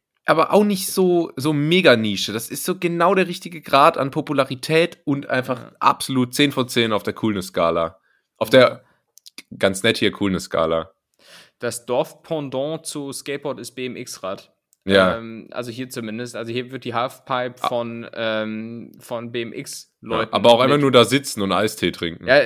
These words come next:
Speaker 2: nee, nicht Eistee, sondern Monster Energy.
Speaker 1: Ja,
Speaker 2: Monster
Speaker 1: gut.
Speaker 2: Energy wird getrunken, so,
Speaker 1: Ja,
Speaker 2: ähm,
Speaker 1: und zu
Speaker 2: einen
Speaker 1: dritt
Speaker 2: nach
Speaker 1: auf
Speaker 2: dem
Speaker 1: dem, auf dem
Speaker 2: anderen.
Speaker 1: Rad, dann einer vorne, äh, auf dem Lenker,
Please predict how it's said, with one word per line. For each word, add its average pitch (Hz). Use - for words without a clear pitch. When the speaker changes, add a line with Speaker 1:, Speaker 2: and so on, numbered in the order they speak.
Speaker 2:
nee, 156
nicht 165
Eistee, 151
sondern 123
Monster 123
Energy. 107
Speaker 1:
Ja, 98
Speaker 2:
Monster 98
Speaker 1:
gut. 98
Speaker 2:
Energy 131
wird 127
getrunken, 123
so, 120
Speaker 1:
Ja, 107
Speaker 2:
ähm, 107
Speaker 1:
und 107
zu 135
Speaker 2:
einen 113
Speaker 1:
dritt 127
Speaker 2:
nach 147
Speaker 1:
auf 123
Speaker 2:
dem 131
Speaker 1:
dem, 127
auf 120
dem 120
Speaker 2:
anderen. 113
Speaker 1:
Rad, 120
dann 98
einer 117
vorne, 139
äh, 120
auf 117
dem 120
Lenker, 165